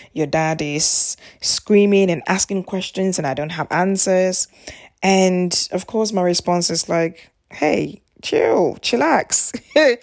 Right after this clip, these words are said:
<laughs> I'm not having a damn good time. So listen, I'm a big girl. You don't need to worry about me. Just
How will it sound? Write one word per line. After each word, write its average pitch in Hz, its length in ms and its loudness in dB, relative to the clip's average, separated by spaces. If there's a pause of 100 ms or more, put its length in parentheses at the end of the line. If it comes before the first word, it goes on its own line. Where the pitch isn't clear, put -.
(120)
<laughs> - 140 -12
I'm 214 160 0
not 262 180 0
having 220 320 0
a 190 80 0
damn 226 300 -2
good 208 220 -6
time. 190 400 0
So 190 420 -4 (380)
listen, 226 300 -4
I'm 190 120 2
a 190 60 4
big 202 380 -4
girl. 151 480 -2 (240)
You 202 120 -6
don't 247 180 2
need 226 200 2
to - 120 -6
worry 170 260 0
about 156 340 -4
me. 156 460 -10 (380)
Just - 640 -4